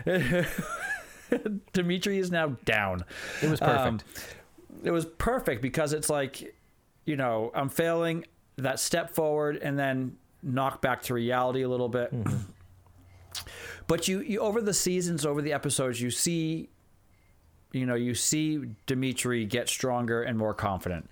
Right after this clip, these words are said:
Speaker 1: And I think that's what, that's what grows here, is it's not his strength, it's his confidence. He,
Speaker 2: Right.
Speaker 1: his confidence level throughout the entire series is just shot.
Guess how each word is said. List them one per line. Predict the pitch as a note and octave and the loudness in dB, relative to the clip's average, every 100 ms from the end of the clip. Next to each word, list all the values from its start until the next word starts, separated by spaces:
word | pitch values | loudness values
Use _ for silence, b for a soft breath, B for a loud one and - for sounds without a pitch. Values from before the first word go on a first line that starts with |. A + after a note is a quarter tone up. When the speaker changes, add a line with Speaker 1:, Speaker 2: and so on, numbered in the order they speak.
| B B B B | B B B B
Speaker 1:
And | C#3 | -2
I | |
think | C#3+ F3+ B3 | 0 0 2
that's | G#3 F#3+ | 0 2
what, | E3+ - | -2 -2
that's | - C3 | -2 0
what | C#3+ C#3 - - | -2 -4 -8 -14
grows | - C3+ C3+ A#2+ | 0 2 2 2
here, | C3 A2+ | 0 0
is | G2 | 0
it's | A2+ | 0
not | C#3+ F3 | 0 0
his | B2+ | 0
strength, | - C#3+ B2 G2+ - | -2 0 0 -2 -4
it's | D3 A#2+ | -6 -2
his | B2 - | -2 -2
confidence. | - A#2+ A2 F#2+ E2+ - | 0 0 0 -2 -4 -4
He, | B2+ D3+ | -4 -2
Speaker 2:
Right. | - G2 D#2+ B B B | -2 -2 -4 B B B
Speaker 1:
his | - D#3+ | -2 -2
confidence | - - D3 D3+ D3+ B2+ A2+ | -2 0 0 2 0 -2 0
level | A#2 G#2+ G#2+ | 0 2 0
throughout | A#2 A2+ | 0 -2
the | A#2 | -2
entire | A2 A#2+ B2 A2 | -2 0 2 2
series | - B2 A2 F#2+ | 0 0 2 0
is | G2 F#2 | 0 0
just | G#2 F#2 | 0 2
shot. | - - G2 E2 D2+ | 2 2 2 0 -4